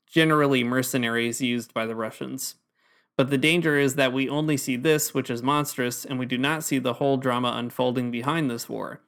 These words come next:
which was perhaps somehow either provoked or not prevented. And note the interest in s-,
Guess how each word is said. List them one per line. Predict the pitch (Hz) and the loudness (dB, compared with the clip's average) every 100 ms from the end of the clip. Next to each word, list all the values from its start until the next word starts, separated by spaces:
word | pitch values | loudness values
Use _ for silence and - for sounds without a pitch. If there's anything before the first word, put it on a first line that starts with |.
| _ _ - | _ _ -4
which | 131 120 | -4 -2
was | 143 123 - | -2 -2 -4
perhaps | - 123 123 127 | -2 2 2 0
somehow | - 139 131 123 123 | 0 0 0 0 0
either | 143 135 120 | 0 2 0
provoked | 131 117 151 151 151 - | -2 2 4 4 0 -4
or | 131 | -2
not | 123 120 95 | 0 -2 -2
prevented. | 120 117 113 - 117 - _ _ _ _ _ - | -4 -4 -8 -10 -10 -12 _ _ _ _ _ 0
And | 135 135 | 2 6
note | 185 185 | 6 6
the | 170 131 | 2 2
interest | 143 156 143 - | -2 -2 -2 -2
in | 131 | -2
s-, | - | -2